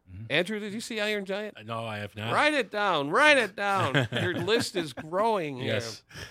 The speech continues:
Speaker 2: No, that's a great one, Tim. I'm, I'm ashamed of myself for not
Speaker 3: <laughs>
Speaker 2: putting it on my
Speaker 3: Is it
Speaker 2: list.
Speaker 3: that, uh, Vin Diesel doing the voice?
Speaker 2: Vin Diesel
Speaker 1: He does
Speaker 2: does
Speaker 1: the voice of the
Speaker 2: Wow.
Speaker 1: Iron Giant, yeah.
Speaker 2: Yep.
Speaker 1: But everybody's performances,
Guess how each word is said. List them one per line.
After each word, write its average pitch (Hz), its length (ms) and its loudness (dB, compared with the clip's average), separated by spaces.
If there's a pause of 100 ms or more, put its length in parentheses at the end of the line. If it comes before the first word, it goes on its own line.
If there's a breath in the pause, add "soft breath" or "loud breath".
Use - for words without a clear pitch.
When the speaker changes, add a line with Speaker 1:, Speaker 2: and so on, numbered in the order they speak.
(920 loud breath)
Speaker 2:
No, 131 140 -2
that's 143 180 -2
a 127 60 -6
great 120 240 -4
one, 90 160 -12
Tim. 98 240 -8
I'm, 104 380 -8
I'm 101 80 -10
ashamed 117 400 -10
of 110 80 -8
myself 101 400 -8
for 147 100 -8
not 101 300 -8
Speaker 3:
<laughs> - 40 -20
Speaker 2:
putting 104 200 -10
it 95 120 -10
on 95 120 -10
my 90 100 -8
Speaker 3:
Is - 80 -4
it 135 120 -6
Speaker 2:
list. 101 120 -16
Speaker 3:
that, 123 260 -6
uh, 107 140 -6
Vin 113 240 -8
Diesel 110 460 -6
doing 104 240 -8
the 98 80 -10
voice? 104 180 -10
Speaker 2:
Vin 120 140 -2
Diesel 107 280 -6
Speaker 1:
He 107 60 -4
does 101 80 -4
Speaker 2:
does 92 60 -8
Speaker 1:
the 87 80 -12
voice 92 280 -10
of 87 160 -14
the 82 100 -16
Speaker 2:
Wow. 80 140 -12
Speaker 1:
Iron 92 140 -10
Giant, 87 380 -14
yeah. 85 100 -10
Speaker 2:
Yep. 85 200 -12
Speaker 1:
But 104 160 -4
everybody's 156 380 -2
performances, 101 880 -12